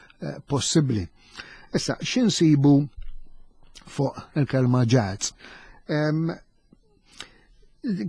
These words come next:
kif għadd m'hemm ebda etimoloġija definittiva tagħha din. Imma ħanibdew mill-slang fuq il-West Coast tal-Amerika. Issa qed immorru lura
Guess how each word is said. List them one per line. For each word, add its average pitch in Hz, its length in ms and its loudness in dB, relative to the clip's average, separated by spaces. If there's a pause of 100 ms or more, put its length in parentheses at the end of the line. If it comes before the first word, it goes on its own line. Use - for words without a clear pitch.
kif - 240 2
għadd 220 300 2
m'hemm 180 400 6 (380)
ebda 139 560 2
etimoloġija 117 880 0
definittiva 104 840 -6
tagħha 107 380 -10
din. 98 260 -8 (500)
Imma 151 320 4 (1300)
ħanibdew 175 520 4
mill-slang 147 840 4 (420)
fuq 151 260 -4 (200)
il-West 165 420 -2
Coast 139 300 -4
tal-Amerika. 120 680 -2
Issa 214 280 -4
qed 165 220 0
immorru 110 600 -2
lura 104 560 -4